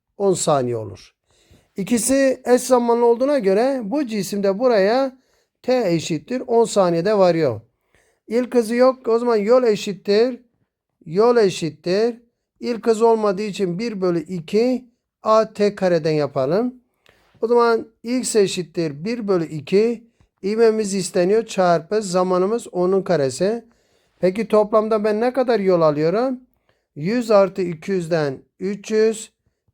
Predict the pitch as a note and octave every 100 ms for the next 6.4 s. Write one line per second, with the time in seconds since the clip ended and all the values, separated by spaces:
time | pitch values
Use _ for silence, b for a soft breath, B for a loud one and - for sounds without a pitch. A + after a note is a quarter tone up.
0 | - G3+ F#3+ G#3+ - F3 D3 D#3+ A3 G3
1 | F3+ D#3 D#3+ D#3 A#3+ A#3+ - D#3 C3+ B2+
2 | F#3 G#3+ A3 _ _ _ _ _ G#3+ G3+
3 | - D#3+ C#3 B2+ B2+ A3+ G3 F3+ - -
4 | - _ _ _ _ A3 A3+ A#3 G#3+ -
5 | G#3 F3 G3+ G#3 G3 F3 F3 G#3 F3 D3
6 | - F3 G#3 A3